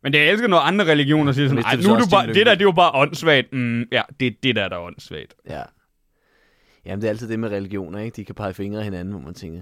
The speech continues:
Speaker 2: "Ja."
Speaker 1: Ja, så står alle
Speaker 2: Hvis du
Speaker 1: også
Speaker 2: peger fingre af de andre, skulle du måske også lige prøve at kigge ind af, ikke? Det
Speaker 1: Ja, det, så står alle, a-, a-, a-, alle ateister sådan,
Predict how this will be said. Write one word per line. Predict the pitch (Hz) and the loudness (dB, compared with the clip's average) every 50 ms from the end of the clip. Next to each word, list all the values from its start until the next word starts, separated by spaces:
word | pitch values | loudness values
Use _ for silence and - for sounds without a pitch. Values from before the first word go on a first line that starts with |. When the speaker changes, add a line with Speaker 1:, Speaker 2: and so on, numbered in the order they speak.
| - _ - | -18 _ -20
Speaker 2:
"Ja." | 71 78 85 _ _ _ _ - - - - - - _ _ _ _ _ _ _ _ _ _ _ - | -20 -20 -20 _ _ _ _ -20 -20 -20 -20 -20 -20 _ _ _ _ _ _ _ _ _ _ _ -6
Speaker 1:
Ja, | 139 131 | -6 -4
så | 117 147 143 | -2 -2 0
står | - 185 160 151 143 | 2 4 4 6 6
alle | 135 147 151 | 6 6 6
Speaker 2:
Hvis | 139 | 4
du | 143 | 4
Speaker 1:
også | 139 120 | 4 4
Speaker 2:
peger | 120 120 | 2 2
fingre | 117 131 135 | 4 2 2
af | 143 | 4
de | 139 120 | 4 2
andre, | 117 117 120 120 | 2 0 -2 -4
skulle | - 113 | -6 -8
du | |
måske | 107 101 110 107 | -8 -6 -4 -6
også | 101 107 | -4 -6
lige | 110 | -8
prøve | 101 107 104 | -6 -6 -6
at | 101 | -6
kigge | 104 98 95 | -6 -8 -8
ind | 92 82 | -10 -10
af, | - - | -12 -12
ikke? | - 120 165 151 | -12 -12 -12 -12
Det | 110 110 113 117 123 - - 190 - - 180 - - - - 165 156 | -10 -6 -6 -6 -6 -4 -4 -4 -4 -4 -6 -6 -6 -4 -4 -2 2
Speaker 1:
Ja, | 165 165 156 151 | 2 2 2 2
det, | 151 160 160 | 2 2 0
så | 151 156 143 | 0 -2 -2
står | - 190 165 151 | 2 2 4 4
alle, | 151 160 160 151 143 131 131 | 4 4 4 4 4 4 2
a-, | 131 127 - - | -2 -6 -6 -8
a-, | 131 - | -10 -8
a-, | - 123 123 117 113 104 113 117 - - | -6 -4 -4 -2 -2 -2 -4 -4 -4 -4
alle | 117 123 131 120 | -6 -4 -4 -4
ateister | 120 120 110 117 127 139 139 139 131 120 | -6 -8 -8 -6 -6 -6 -6 -6 -8 -8
sådan, | 110 117 110 104 | -8 -6 -8 -10